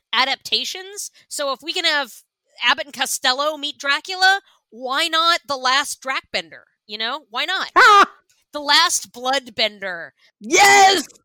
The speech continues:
Speaker 1: Oh, now that actually sounds pretty
Speaker 2: Well,
Speaker 1: rad.
Speaker 2: uh, that would make him Water Tribe then, because there was a Bloodbender.
Speaker 1: You have thought a lot about this. You have thought a lot, yeah.
Speaker 2: Apparently, I,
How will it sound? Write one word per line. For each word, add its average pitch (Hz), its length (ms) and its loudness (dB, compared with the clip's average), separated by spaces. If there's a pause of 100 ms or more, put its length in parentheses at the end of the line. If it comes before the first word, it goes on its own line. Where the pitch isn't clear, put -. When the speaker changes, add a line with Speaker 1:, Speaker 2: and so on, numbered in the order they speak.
(220)
Speaker 1:
Oh, 311 300 0
now 226 100 -2
that 262 160 -2 (100)
actually 302 380 -10
sounds 262 280 -8 (100)
pretty 269 180 -14
Speaker 2:
Well, 294 320 6
Speaker 1:
rad. 214 180 -20
Speaker 2:
uh, 262 180 6
that 254 280 6
would 262 180 0
make 226 180 2
him 233 140 0
Water 320 280 4
Tribe 175 340 2
then, 127 320 -2 (180)
because 214 800 2 (800)
there 226 300 6
was 240 260 6
a 277 60 4
Bloodbender. 202 760 2 (180)
Speaker 1:
You 339 140 -8
have 415 100 -10
thought 285 220 -4
a 262 60 -8
lot 254 200 0
about 208 260 -10
this. - 380 -16 (360)
You 226 100 -20
have 233 100 -20
thought 202 200 -10 (200)
a - 20 -8
lot, 185 100 -8 (100)
yeah. 190 140 -12 (140)
Speaker 2:
Apparently, 240 1200 0
I, 196 640 4